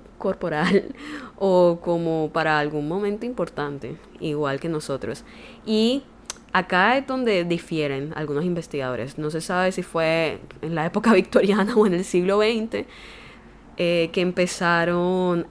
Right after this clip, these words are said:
a categorizar por género las fragancias. Y esto lo hicieron con un objetivo claro, que era generar ganancias. Esto era para sacarte la plata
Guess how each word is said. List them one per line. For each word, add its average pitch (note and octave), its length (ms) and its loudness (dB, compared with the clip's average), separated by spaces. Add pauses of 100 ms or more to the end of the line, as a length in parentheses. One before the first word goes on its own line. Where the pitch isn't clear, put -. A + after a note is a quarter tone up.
a E3+ 300 2
categorizar F#3 840 -2
por A#3+ 160 2
género F3 560 0
las F#3 220 -2
fragancias. G#3 720 -2
Y A3 80 2
esto G3+ 200 0
lo A3 60 2
hicieron G3+ 340 0
con G#3 160 -2
un F3 100 0
objetivo D#3+ 760 -6
claro, C3 400 -6 (440)
que - 100 -12
era B2 100 -10
generar D3 460 -8
ganancias. D3 840 -10 (340)
Esto C#3+ 300 -6
era D#3+ 340 -4
para C4+ 280 4
sacarte A3 800 0
la E3+ 260 -2
plata D#3+ 500 -2